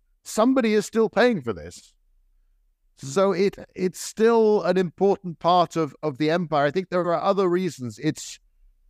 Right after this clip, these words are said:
Speaker 1: it's, it, as I say, there are so many other changes going on in society of which this is part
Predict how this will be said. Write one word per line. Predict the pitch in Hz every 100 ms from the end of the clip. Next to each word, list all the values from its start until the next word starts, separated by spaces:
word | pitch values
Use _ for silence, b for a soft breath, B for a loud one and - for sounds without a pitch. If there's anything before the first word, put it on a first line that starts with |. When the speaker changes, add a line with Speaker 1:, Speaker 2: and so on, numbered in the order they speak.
| _ _ _ _ _ _ _ _ -
Speaker 1:
it's, | 160
it, | 190 175 -
as | 170 156
I |
say, | 165 170
there | 139 156
are | 156
so | - 208 202
many | 190
other | 175 180
changes | 165 - 156 135 127
going | 151 143
on | 139
in | 139
society | - 123 151 139 127
of | 127
which | 117 147 - -
this | 135 -
is | -
part | - 143 95 78